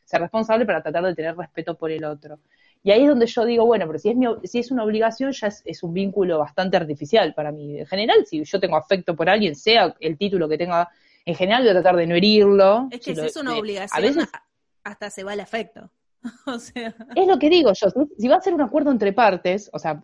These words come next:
Speaker 1: eh, esto lo he hablado con muchos amigos que están en otras circunstancias, ¿no? Yo, yo tengo una pareja estable, tengo una familia, pero ahí tengo otros amigos que están en estos vínculos abiertos,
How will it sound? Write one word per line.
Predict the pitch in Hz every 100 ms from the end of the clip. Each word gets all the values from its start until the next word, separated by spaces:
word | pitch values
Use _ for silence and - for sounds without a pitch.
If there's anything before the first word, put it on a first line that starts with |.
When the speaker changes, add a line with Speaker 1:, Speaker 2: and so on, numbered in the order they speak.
| 139
Speaker 1:
eh, | 151 -
esto | 196 240
lo | 202
he | 185
hablado | 196 208 202
con | 165
muchos | 175 190 185
amigos | 180 196 202
que | -
están | 151 180
en | 175
otras | 175 165
circunstancias, | 160 170 - 202 156 160
¿no? | 185
Yo, | - 135 _
yo | 160
tengo | 151 160
una | 151
pareja | 156 -
estable, | 147 208 202 160
tengo | 160 160
una | 156
familia, | 180 208 254 240 240
pero | 156
ahí | 156
tengo | 170 175
otros | 185 202
amigos | 240 320 294
que | 151
están | 185
en | 180
estos | 170 170
vínculos | 196 202 196 151
abiertos, | 165 208 220 202 185 156